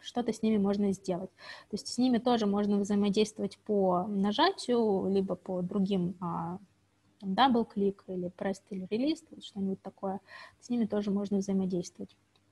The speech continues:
А, вот мы, например, указали для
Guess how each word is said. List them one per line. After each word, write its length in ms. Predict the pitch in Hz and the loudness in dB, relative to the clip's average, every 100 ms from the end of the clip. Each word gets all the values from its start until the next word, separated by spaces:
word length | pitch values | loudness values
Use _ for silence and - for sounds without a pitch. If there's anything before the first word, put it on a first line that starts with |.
| - - - | -20 -14 -2
А, 600 | 196 190 185 180 175 175 | 2 2 2 0 0 0
вот 180 | 233 285 | -2 0
мы, 100 | 247 | 2
например, 380 | 214 - 196 240 | 0 0 0 0
указали 680 | 240 185 190 233 226 202 185 - | 0 0 2 2 4 0 -2 -6
для 600 | 180 196 202 190 190 180 | -4 0 2 2 2 0